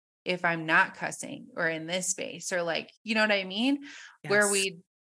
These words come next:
Speaker 1: like, we're all doing this game in our head and it's exhausting. So we should cut it out because, like y-, you said earlier, and we've alluded to it twice, but I'll say it in a new way.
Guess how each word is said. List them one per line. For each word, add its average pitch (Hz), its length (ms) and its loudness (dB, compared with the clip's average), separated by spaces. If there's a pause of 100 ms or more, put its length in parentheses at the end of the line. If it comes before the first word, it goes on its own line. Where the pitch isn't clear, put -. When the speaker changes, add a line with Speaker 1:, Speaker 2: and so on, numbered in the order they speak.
(300)
Speaker 1:
like, 190 180 -10
we're 208 160 4
all 202 320 4
doing 180 340 -4
this 156 360 -2 (400)
game 160 460 0 (340)
in 196 140 0
our 165 100 2
head 160 340 -2 (420)
and 208 120 4
it's 190 200 0
exhausting. 170 600 -6 (120)
So - 500 -2 (220)
we 208 140 -4
should 202 200 -6
cut 170 160 0
it 147 100 -6
out - 220 -8 (440)
because, 208 280 0
like 220 300 -2
y-, 202 160 -16
you 196 220 -4
said 220 220 4
earlier, 175 540 0 (920)
and 190 120 -4
we've 185 180 -4
alluded 226 360 2
to 208 140 0
it - 100 -4
twice, 160 360 0
but 170 100 -8
I'll 175 80 -2
say 190 180 0
it 175 140 -2
in 165 120 -4
a 151 60 -14
new 175 200 0
way. 143 320 0